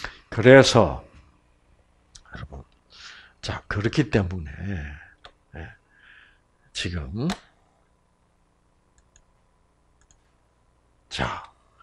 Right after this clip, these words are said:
하나님이 아브라함을 시험해 보시려고 하는 말은 말도 뭐요?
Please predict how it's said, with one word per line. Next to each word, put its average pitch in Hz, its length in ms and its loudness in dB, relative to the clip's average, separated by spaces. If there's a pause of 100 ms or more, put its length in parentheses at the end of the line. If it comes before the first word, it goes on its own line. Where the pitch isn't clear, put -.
(180)
하나님이 101 920 0 (380)
아브라함을 98 880 -4
시험해 110 680 -2
보시려고 90 1000 -6 (1000)
하는 139 400 4
말은 87 520 -4
말도 127 1040 10
뭐요? 120 300 6